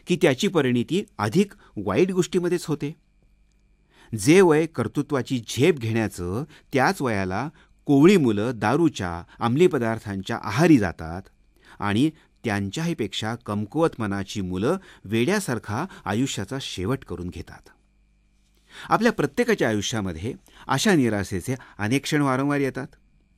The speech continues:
आनंदानं हुरळून जावं असं उन्मत्त होण्याचं जसं आपलं वय नाही, तसं दुःखानं खचून जाण्याचंही नाहीये. आपल्या आजूबाजूच्या इ-,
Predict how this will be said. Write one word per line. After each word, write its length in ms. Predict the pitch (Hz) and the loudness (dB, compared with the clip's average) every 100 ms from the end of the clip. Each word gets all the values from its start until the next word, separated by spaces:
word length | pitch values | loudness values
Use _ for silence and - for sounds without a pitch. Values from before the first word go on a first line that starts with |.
| _ _ _ _ - | _ _ _ _ -4
आनंदानं 460 | 113 127 123 120 | 0 2 4 4
हुरळून 440 | 123 107 120 131 135 | 2 2 4 4 4
जावं 360 | 127 123 127 151 _ _ _ - | 2 2 0 -4 _ _ _ -8
असं 240 | 107 151 - | -4 -4 -6
उन्मत्त 460 | 104 101 151 - 143 | -6 0 0 0 -4
होण्याचं 600 | 123 143 143 151 151 147 _ 110 | 0 0 2 2 0 0 _ -8
जसं 200 | 120 147 | -4 -2
आपलं 240 | 123 120 | -2 -2
वय 240 | 110 107 104 | -2 0 -2
नाही, 480 | 92 82 90 110 190 - _ | -4 -6 -2 -2 -4 -10 _
तसं 280 | 117 - 135 190 - | -6 -4 -6 -8 -12
दुःखानं 540 | 110 107 131 - 135 175 185 _ - | -6 -6 -6 -2 0 0 -4 _ -8
खचून 340 | 107 - 110 | -8 -4 -4
जाण्याचंही 440 | 92 87 92 170 | -4 -4 -4 -2
नाहीये. 300 | 185 208 214 240 _ _ _ _ _ _ _ _ _ | -2 -2 -4 -6 _ _ _ _ _ _ _ _ _
आपल्या 320 | 101 113 123 | -6 -2 0
आजूबाजूच्या 640 | 101 123 120 123 139 135 139 _ _ _ _ _ _ | 2 0 0 2 2 0 -2 _ _ _ _ _ _
इ-, 40 | _ | _